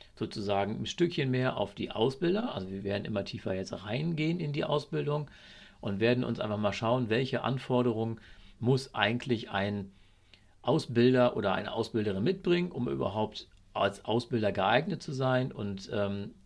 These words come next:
welche inhaltlichen Aspekte müssen eben auch betrachtet werden, wenn man eben einen Ausbildungsberuf im Unternehmen integriert. Und das schauen wir uns dann und hören wir uns dann beim nächsten Mal an. Nun noch was in eigener Sache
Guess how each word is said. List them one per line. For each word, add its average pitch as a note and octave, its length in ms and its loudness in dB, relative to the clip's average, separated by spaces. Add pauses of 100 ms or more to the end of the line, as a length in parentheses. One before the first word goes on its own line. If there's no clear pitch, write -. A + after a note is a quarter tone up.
welche G#2 580 0 (140)
inhaltlichen C3+ 720 0 (460)
Aspekte G#2 760 0 (220)
müssen A2+ 320 2
eben A2+ 320 0
auch G#2+ 300 0
betrachtet A2+ 640 -2
werden, G#2 440 2 (260)
wenn G#2+ 160 0
man G2+ 180 0
eben G2+ 260 -2
einen F#2+ 240 -6
Ausbildungsberuf G#2+ 1040 -4
im G#2+ 140 -8
Unternehmen F#2 520 -6
integriert. G2+ 760 -2 (680)
Und F#2 220 -4
das A#2+ 180 2
schauen G2+ 280 -4
wir G#2 60 -2
uns G2 200 -8
dann F#2 320 -4 (360)
und E2 180 -10
hören F#2 180 0
wir G2 80 -4
uns E2+ 140 -8
dann G2 140 -6
beim B2+ 200 2
nächsten F3+ 360 2
Mal F#2+ 200 -2
an. - 160 -12 (380)
Nun F3+ 240 2
noch D#3+ 120 2
was C3 180 -2
in G#2+ 120 -2
eigener F3 400 0
Sache D#3 480 -2